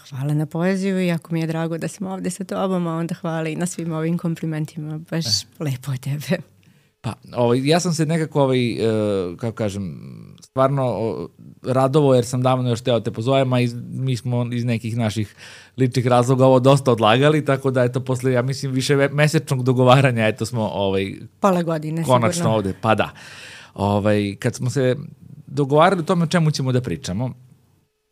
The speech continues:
Speaker 2: da ja pređem odmah na stvar. Ti si rekla, "Narcizam je moja tema."
Speaker 1: Mhm.
Speaker 2: E, zanima me, mislim, s obzirom da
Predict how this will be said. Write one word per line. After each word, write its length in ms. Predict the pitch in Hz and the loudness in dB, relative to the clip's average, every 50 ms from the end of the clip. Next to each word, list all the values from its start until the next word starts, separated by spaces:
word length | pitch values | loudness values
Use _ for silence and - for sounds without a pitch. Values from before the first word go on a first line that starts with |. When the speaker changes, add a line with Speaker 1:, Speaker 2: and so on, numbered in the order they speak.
| - - - | -18 -16 -12
Speaker 2:
da 160 | 110 104 117 | -6 -2 -2
ja 100 | 117 113 | -2 0
pređem 280 | - 123 117 110 120 110 | 0 0 -2 0 0 0
odmah 200 | 104 101 107 104 | 0 0 -2 -2
na 60 | 95 | -4
stvar. 240 | - - - - - _ | -4 -8 -14 -16 -14 _
Ti 140 | - 180 190 | -4 -4 -4
si 120 | - - | -2 0
rekla, 400 | 143 160 170 - 160 120 - - - - _ _ _ _ _ _ _ - | 0 0 2 2 2 2 0 0 -6 -16 _ _ _ _ _ _ _ -8
"Narcizam 540 | 107 110 104 98 - 151 156 147 147 123 | -6 -6 -4 -2 -2 0 2 4 4 4
je 60 | 123 117 | 4 4
moja 200 | 117 113 107 101 | 4 4 2 2
tema." 340 | - - 80 73 71 - - _ _ _ _ - | 0 -4 -8 -8 -10 -14 -20 _ _ _ _ -8
Speaker 1:
Mhm. 100 | 240 233 226 202 - - - - _ _ _ _ _ _ _ _ _ _ _ _ _ _ _ _ _ _ _ _ _ _ - | -6 -6 -6 -8 -10 -16 -20 -20 _ _ _ _ _ _ _ _ _ _ _ _ _ _ _ _ _ _ _ _ _ _ -6
Speaker 2:
E, 60 | 113 113 110 107 104 101 98 95 95 92 92 92 | -4 -2 -2 -2 -2 -2 -4 -4 -4 -4 -6 -6
zanima 440 | 90 87 123 143 160 202 214 214 202 | -4 -2 -2 0 0 0 0 0 0
me, 280 | 185 180 165 147 131 - - | 0 0 0 -2 -2 -4 -8
mislim, 380 | 123 135 143 151 123 139 135 | -8 -8 -6 -6 -6 -6 -6
s 80 | 123 - | -4 -4
obzirom 360 | 165 151 151 151 156 151 143 | -4 -2 -2 -2 -2 -2 0
da 300 | 135 143 131 127 123 120 | 2 4 4 4 4 2